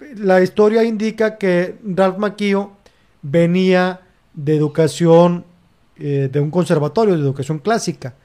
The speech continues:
que eso le sirve para soltar la mano y ser un gran, eh, ejecutante de blues,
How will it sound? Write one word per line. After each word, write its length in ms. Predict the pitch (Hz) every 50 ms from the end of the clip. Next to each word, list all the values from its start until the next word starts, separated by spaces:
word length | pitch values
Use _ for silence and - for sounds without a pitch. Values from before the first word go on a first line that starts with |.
| _ _ _ _ _ _ _ _ _
que 140 | - 170 170
eso 200 | 165 - 208 202
le 140 | 208 214 214
sirve 440 | - - 226 220 214 208 202 202 196
para 240 | 202 185 170 165
soltar 340 | 147 127 143 139 143 165 165
la 140 | 180 185 185
mano 480 | 185 185 185 180 180 175 185 185 185 - _ _ _ _ _ _
y 120 | - 151 139
ser 200 | - - 156 156
un 180 | 170 175 175 165
gran, 440 | 156 160 156 160 165 170 170 165 156 -
eh, 520 | - 147 139 131 131 127 123 123 131 135 139 _ _ _ 294 302 302 285 _ _ _ _ _ 220 180 175 175
ejecutante 520 | 170 131 135 135 156 156 160 160 165 - 185
de 100 | 185 196
blues, 380 | 190 202 208 226 220 - -